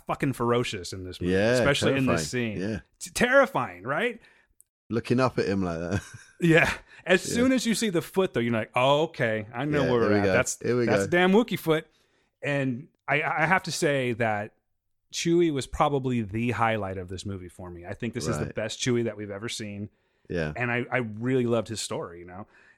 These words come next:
Speaker 1: Like I said, I was expecting to get the whole life debt thing.
Speaker 2: Right.
Speaker 1: But I guess we're just gonna have to assume that Chewie's just a really good dude, that, "Hey, man, you did me a favor, so I'm gonna roll with you until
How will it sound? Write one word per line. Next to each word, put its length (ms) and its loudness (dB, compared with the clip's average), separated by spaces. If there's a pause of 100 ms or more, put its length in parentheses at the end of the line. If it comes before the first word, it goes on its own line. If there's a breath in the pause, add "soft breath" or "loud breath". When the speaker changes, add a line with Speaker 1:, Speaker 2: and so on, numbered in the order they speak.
(140)
Speaker 1:
Like 180 -2
I 80 2
said, 460 0
I 60 -4
was 180 -2
expecting 520 -2
to 80 0
get 120 -2
the 60 -6
whole 200 -2
life 300 -4
debt 280 -4
thing. 340 -4 (480)
Speaker 2:
Right. 300 -6 (520)
Speaker 1:
But 140 0
I 60 0
guess 180 -2
we're 80 2
just 180 -2
gonna 140 -2
have 160 0
to 100 -8
assume 380 -4
that 180 -4
Chewie's 300 -4
just 180 -4
a 60 -4
really 260 -4
good 220 -6
dude, 300 -6 (160)
that, 340 -4 (600)
"Hey, 120 -6
man, 260 -4
you 100 -4
did 160 -2
me 100 0
a 60 -2
favor, 320 -4
so 120 -4
I'm 120 0
gonna 160 0
roll 240 2
with 160 0
you 240 -2
until 580 -2